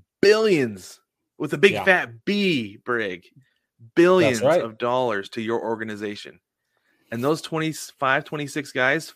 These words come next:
Speaker 1: forty if you wanna expand it out to the forty-man roster, those guys deserve to be paid appropriately. And that's where it co-, that, like, that's what it's kinda clicked and come, come down to for me, is that, like,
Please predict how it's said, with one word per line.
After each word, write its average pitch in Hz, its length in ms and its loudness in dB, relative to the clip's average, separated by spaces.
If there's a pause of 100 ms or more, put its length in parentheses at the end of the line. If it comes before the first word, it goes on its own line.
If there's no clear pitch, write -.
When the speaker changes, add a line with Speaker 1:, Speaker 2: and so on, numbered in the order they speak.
Speaker 1:
forty 139 400 0
if 104 140 -10
you 113 160 -10
wanna 113 180 -4
expand 110 540 -6
it 107 40 0
out 104 140 -2
to - 80 -18
the 101 80 -12
forty-man 104 420 -4
roster, 98 540 -6 (720)
those 135 240 -2
guys 151 300 0
deserve 123 420 -2
to 151 100 -14
be 113 460 -8 (340)
paid 92 400 -8
appropriately. - 800 -16 (1160)
And 92 80 -12
that's 120 180 -12
where 110 140 -6
it - 80 -16
co-, 110 160 -12
that, 127 260 -4
like, 101 180 -10
that's 151 280 0
what 127 100 0
it's 104 140 -10
kinda 110 180 -4
clicked 113 300 -8
and 101 120 -14
come, 107 280 -10 (340)
come 110 140 -6
down 101 240 -2
to 107 100 -10
for 87 140 -10
me, 107 140 -4
is 104 120 -4
that, 101 140 -4
like, 95 260 -6